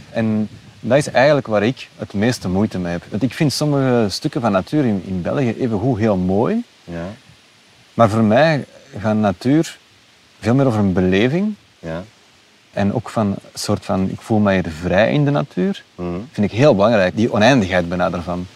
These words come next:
Speaker 2: Ja, ja, ja.
Speaker 1: En, en ik kan morgen wel ook gaan wandelen hier in de Ardennen of zo, uiteraard,
Speaker 2: Ja.
Speaker 1: met, met veel plezier trouwens. Maar,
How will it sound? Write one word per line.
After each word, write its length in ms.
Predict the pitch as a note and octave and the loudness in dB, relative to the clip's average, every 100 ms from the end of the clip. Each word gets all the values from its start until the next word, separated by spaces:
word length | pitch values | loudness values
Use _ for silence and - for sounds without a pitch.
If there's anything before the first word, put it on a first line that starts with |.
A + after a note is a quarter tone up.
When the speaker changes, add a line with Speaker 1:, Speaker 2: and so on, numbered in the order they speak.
| - - | -20 -20
Speaker 2:
Ja, 80 | - | -16
ja, 120 | G#2+ G2 | -14 -4
ja. 40 | |
Speaker 1:
En, 220 | A2 A2 | 0 0
en 200 | A2+ A2 - - - - - - - - - | 0 -2 -4 -18 -20 -20 -20 -20 -20 -10 -6
ik 120 | G#2 | -2
kan 380 | - E3 C#3+ A#2 - - | 2 4 2 -2 -6 0
morgen 380 | A2+ B2+ A#2 | 2 4 4
wel 320 | A2 A2+ G#2 F2+ - - - - - | 4 4 2 -4 -16 -20 -20 -14 -6
ook 200 | B2 - - - - - F#2 | -6 -6 -20 -20 -20 -16 -6
gaan 200 | G2 F#2+ | -2 2
wandelen 380 | G#2+ B2 A2+ | 4 4 2
hier 180 | G2 G2+ | 0 -2
in 60 | E2+ | -2
de 60 | |
Ardennen 320 | E2 E2 A2 B2+ | -6 -2 -2 -2
of 100 | - | -4
zo, 200 | E2+ E2 | -6 -4
uiteraard, 380 | - B1+ C2 - | -2 0 0 -2
Speaker 2:
Ja. 80 | |
Speaker 1:
met, 140 | - - | -10 -4
met 120 | F#2 F2 | -4 -2
veel 140 | F2+ | -4
plezier 320 | F2+ E2+ G#2 | -4 -4 -4
trouwens. 380 | - B2+ B2+ - - - - - | -2 -2 -2 -4 -14 -20 -20 -18
Maar, 340 | - F2+ G2 | -8 0 2